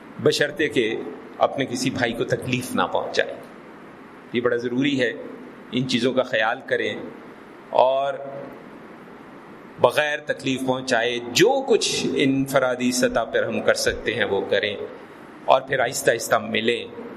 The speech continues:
ایک نسل، دو نسل، تین نسل، کہیں سے تو شروع ہونا ہے۔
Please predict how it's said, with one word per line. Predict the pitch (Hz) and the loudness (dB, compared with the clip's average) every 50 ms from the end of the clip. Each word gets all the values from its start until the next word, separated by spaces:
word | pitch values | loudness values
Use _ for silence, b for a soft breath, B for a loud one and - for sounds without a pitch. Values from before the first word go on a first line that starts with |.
| - - - - - - - | -16 -16 -18 -18 -16 -6 0
ایک | - 135 139 147 147 147 - | 2 2 2 2 0 -2 -2
نسل، | 131 123 127 120 - 123 - - - - - - 107 | 0 0 0 0 -2 -2 -4 -4 -6 -10 -10 -2 2
دو | 120 135 139 139 | 2 2 4 4
نسل، | 135 123 107 - - 127 110 104 - - - | 2 0 0 0 -2 -2 -4 -4 -8 -6 -2
تین | - 139 139 143 131 117 | 0 0 2 2 2 2
نسل، | 104 120 - - 123 - - - - - - - - | 2 0 0 0 -2 -4 -4 -6 -12 -14 -10 -2 2
کہیں | - 151 151 185 202 | 2 4 4 4 0
سے | 196 214 226 | 2 0 0
تو | 185 196 | 0 -2
شروع | - - 165 143 147 139 | 0 0 0 0 0 0
ہونا | 135 117 113 120 117 107 | 0 2 0 0 -2 -2
ہے۔ | 101 98 | -2 -4